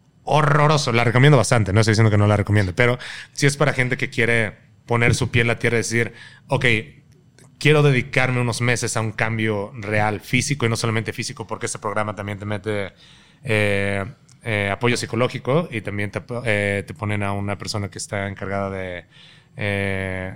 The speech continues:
de educación física, por así decirlo. Eh,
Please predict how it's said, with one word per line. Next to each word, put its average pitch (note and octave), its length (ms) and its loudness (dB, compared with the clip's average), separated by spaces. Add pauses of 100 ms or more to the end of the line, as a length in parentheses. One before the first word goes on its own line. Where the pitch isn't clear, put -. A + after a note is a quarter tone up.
de F#2+ 580 -6 (240)
educación D3 420 0
física, A2 280 -4
por F#2+ 120 -10
así F#2+ 160 -12
decirlo. - 280 -16 (540)
Eh, B2+ 480 2